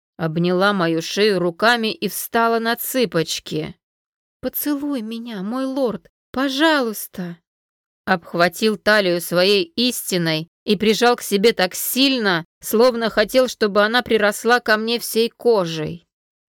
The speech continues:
Внутри меня проснулся дракон и довольно зарычал. "Моя любовь". Накрыл ее губы своими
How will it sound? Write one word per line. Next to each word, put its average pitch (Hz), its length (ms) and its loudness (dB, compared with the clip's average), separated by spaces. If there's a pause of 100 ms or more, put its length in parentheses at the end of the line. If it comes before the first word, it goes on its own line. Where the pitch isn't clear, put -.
(420)
Внутри 170 400 -2
меня 170 260 0
проснулся 175 640 -2
дракон 180 640 0 (360)
и 180 100 2
довольно 160 560 0
зарычал. 165 800 -4 (800)
"Моя 160 500 -6
любовь". 160 760 -6 (680)
Накрыл 165 440 -2
ее 165 160 0
губы 180 260 0
своими 170 720 -2